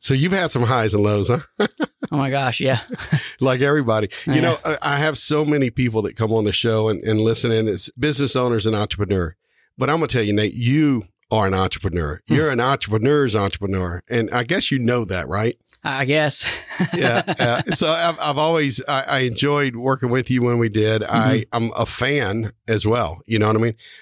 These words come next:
Speaker 1: But I like watching you get into different things. I love watching how your mind works, but that's a big deal.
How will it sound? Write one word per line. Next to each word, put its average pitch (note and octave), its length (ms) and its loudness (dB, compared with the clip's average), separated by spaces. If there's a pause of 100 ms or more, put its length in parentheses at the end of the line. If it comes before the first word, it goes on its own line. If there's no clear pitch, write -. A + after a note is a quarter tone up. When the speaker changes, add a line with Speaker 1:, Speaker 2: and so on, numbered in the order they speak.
Speaker 1:
But A#2 140 0
I A#2 60 2
like A#2 400 2
watching A2+ 460 0
you A2 120 -2
get G#2+ 180 2
into G#2+ 240 0
different G2 360 -2
things. G#2 360 0
I E2+ 60 0
love A#2+ 540 2
watching G#2+ 340 0
how G2+ 100 0
your G2+ 160 0
mind G2+ 360 0
works, F#2+ 360 0
but G2 320 -4
that's A#2+ 300 0
a A#2 60 0
big G2+ 400 -2
deal. F2+ 360 -2